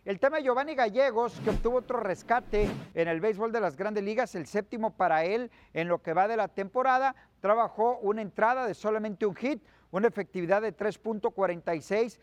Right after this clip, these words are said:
en cuanto a carreras limpias permitidas, una base por bolas, dos ponches, este es un muy buen dato, enfrentó a cinco bateado-, a bateadores con veintidós lanzamientos,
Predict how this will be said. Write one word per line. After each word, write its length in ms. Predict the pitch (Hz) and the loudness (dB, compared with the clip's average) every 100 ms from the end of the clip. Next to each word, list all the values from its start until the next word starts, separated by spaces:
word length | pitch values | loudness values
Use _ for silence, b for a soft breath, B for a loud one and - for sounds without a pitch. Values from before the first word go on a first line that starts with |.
| b b | b b
en 220 | 165 160 | -2 0
cuanto 340 | 190 214 202 | -2 -2 -2
a 80 | - | -4
carreras 340 | 170 165 202 | -2 0 -2
limpias 380 | 190 208 - 202 | -2 -4 -2 -4
permitidas, 580 | - 220 240 262 277 233 | -2 -4 -4 -2 -2 -2
una 160 | 202 202 | -2 0
base 240 | 196 226 | -2 -4
por 160 | 233 254 | -2 2
bolas, 300 | 262 285 - b b | 2 2 -2 b b
dos 340 | 151 202 226 | 4 4 4
ponches, 480 | - 196 214 220 269 | 0 0 0 -2 -6
este 220 | 208 - 180 | -6 -4 -6
es 120 | - | -4
un 160 | 185 165 | -2 0
muy 160 | 202 | 0
buen 240 | 247 240 208 | 2 0 4
dato, 400 | 202 - 269 262 B B | 2 2 -2 -2 B B
enfrentó 640 | 180 226 220 180 - 226 - | 0 0 -4 -4 0 0 2
a 180 | 170 156 | -2 -2
cinco 400 | - 226 220 254 | -4 -10 -2 2
bateado-, 480 | 254 220 269 269 247 | 2 0 0 2 0
a 60 | |
bateadores 640 | 175 240 - 262 262 262 - b b _ | 0 0 0 0 2 2 -2 b b _
con 200 | 214 233 | 0 2
veintidós 400 | 240 190 180 226 | -2 -2 -2 0
lanzamientos, 760 | 220 170 170 208 220 254 - | -2 -4 -6 -4 0 0 0